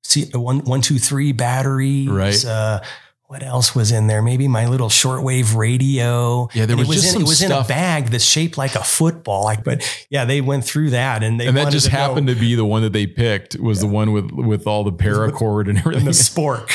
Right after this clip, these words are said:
Speaker 2: <laughs> Yeah,
Speaker 1: You know?
Speaker 2: I know.
Speaker 1: What's
Speaker 2: I know,
Speaker 1: this?
Speaker 2: I know. It was really, it's really funny, but it is important to, to, to think about how, you know, oftentimes we have access to these very cool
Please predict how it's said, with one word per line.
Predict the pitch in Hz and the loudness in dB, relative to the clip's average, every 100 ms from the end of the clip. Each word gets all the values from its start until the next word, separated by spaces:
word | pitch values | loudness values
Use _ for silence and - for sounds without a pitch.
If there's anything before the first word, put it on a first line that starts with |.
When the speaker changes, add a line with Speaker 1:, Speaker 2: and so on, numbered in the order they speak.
| 208 | 0
Speaker 2:
<laughs> | 156 | 0
Yeah, | 214 139 | 0 0
Speaker 1:
You | 139 | 0
know? | 127 | -2
Speaker 2:
I | 120 | 0
know. | 143 - 135 - 160 - - - | -2 -2 -6 -4 0 2 2 2
Speaker 1:
What's | - - | 0 0
Speaker 2:
I | 117 | 0
know, | 120 | 2
Speaker 1:
this? | - - - | 0 -2 -2
Speaker 2:
I | 117 | 0
know. | 113 110 | 0 0
It | 110 117 | 0 2
was | 113 104 | 2 2
really, | 120 113 | 0 0
it's | 113 - | -2 0
really | 117 101 | 0 0
funny, | 87 117 98 | 2 0 2
but | 85 | 0
it | 135 123 | 0 2
is | 151 131 | 2 2
important | 117 107 101 104 104 92 | 2 0 -2 0 0 0
to, | 104 - | 0 -2
to, | 107 98 | -2 0
to | 85 101 | 0 -4
think | 90 117 151 | -2 -2 -2
about | 87 87 90 - _ | 0 0 -2 -4 _
how, | - 113 120 127 117 | -8 -2 0 0 0
you | 131 | -2
know, | |
oftentimes | 117 120 117 110 104 98 90 | 0 0 0 0 0 0 0
we | 98 | 0
have | 95 90 | 0 0
access | 85 90 - 90 | -2 0 0 0
to | - | 0
these | 82 78 | 0 0
very | 82 90 80 | 0 0 -2
cool | - 95 90 85 82 | -2 -2 0 0 -2